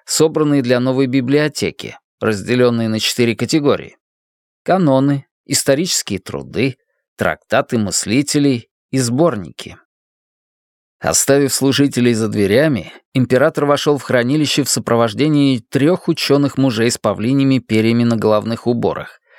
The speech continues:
Дай Дженя, Яо Ная и Цзи Юня.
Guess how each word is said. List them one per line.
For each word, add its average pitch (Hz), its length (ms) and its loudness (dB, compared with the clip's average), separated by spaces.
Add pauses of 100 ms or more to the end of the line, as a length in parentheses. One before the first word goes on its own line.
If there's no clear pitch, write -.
(220)
Дай 113 260 2
Дженя, 107 760 0
Яо 104 400 0
Ная 120 420 -2 (240)
и 107 140 -2
Цзи 117 580 0
Юня. 110 520 -2